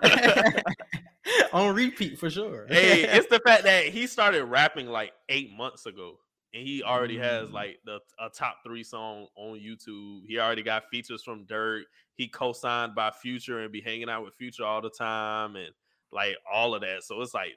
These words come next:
Speaker 1: bro, literally in eight months, you went from a straight street nigga,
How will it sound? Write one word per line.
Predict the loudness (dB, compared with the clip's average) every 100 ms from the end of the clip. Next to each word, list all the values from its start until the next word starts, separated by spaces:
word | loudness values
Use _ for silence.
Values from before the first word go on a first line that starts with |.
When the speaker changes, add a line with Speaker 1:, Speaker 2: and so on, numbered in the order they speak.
| -10
Speaker 1:
bro, | -8 -8 -10 -10
literally | 0 2 4 2 0 -4
in | -2
eight | 0 0
months, | -2 -4 -4 -6
you | -8
went | -4 -4
from | -6 -8
a | -6 -8 -10 _
straight | -18 -6 -6 -6
street | -8 -4 -4 -4
nigga, | -8 -6 -8